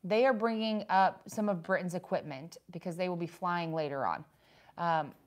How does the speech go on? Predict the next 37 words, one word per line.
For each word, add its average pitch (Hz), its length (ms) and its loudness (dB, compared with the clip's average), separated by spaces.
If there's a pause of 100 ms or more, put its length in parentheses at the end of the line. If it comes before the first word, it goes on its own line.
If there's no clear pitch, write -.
(120)
<clears throat> 285 360 6
so 240 120 -2
they're 240 160 8
gonna 254 100 6
be 254 80 2
bringing 226 300 2
some 226 220 -2
of, 220 140 0 (200)
uh, 170 280 4
Britton's 196 360 -2
equipment 185 760 -2 (200)
up. 185 280 2 (480)
They're 185 140 -2
gonna 175 100 -2
drop 175 200 2
it 180 60 2
off 175 160 4
with 175 100 -6
us. 170 180 2
That 156 120 -4
way 175 100 0
we 170 120 -2
can 170 140 -6
pack 165 260 0
it 175 100 -8
in 165 120 -8
the 143 100 -6
R 160 200 0
V. 156 300 -8 (960)
That's 196 280 4
Monday 185 240 2
through 185 300 -2
Wednesday. 170 640 0 (500)
Wednesday, 202 840 4 (240)
we 185 320 -2
also 185 440 2
have 175 600 2